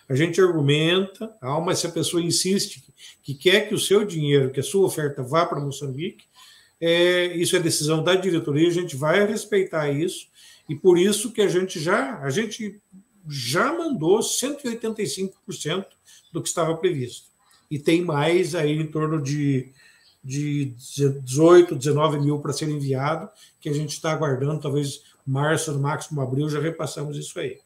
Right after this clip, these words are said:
né? Então, é por isso, o, o, o idea-, o ideal seria, né? E é por isso que eu fiz o apelo para que as ofertas, é, sejam destinadas pra treze L B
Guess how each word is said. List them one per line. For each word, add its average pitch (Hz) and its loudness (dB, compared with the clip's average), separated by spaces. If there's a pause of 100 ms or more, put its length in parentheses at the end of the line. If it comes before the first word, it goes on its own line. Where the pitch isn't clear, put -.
(320)
né? 135 -4 (220)
Então, 196 8
é 202 8
por 202 0
isso, 143 0
o, 185 0
o, 170 -2
o 175 6
idea-, 151 4
o 175 4
ideal 175 4
seria, 175 -2
né? 156 -6 (360)
E 143 2
é - 4
por 160 2
isso 175 0
que - -6
eu - -4
fiz 185 -6
o 165 0
apelo 151 0
para 139 -6
que - -8
as 135 -4
ofertas, 156 -8 (400)
é, 147 4 (160)
sejam 214 4
destinadas 165 -2
pra 208 2
treze 190 2
L 139 0
B 160 -2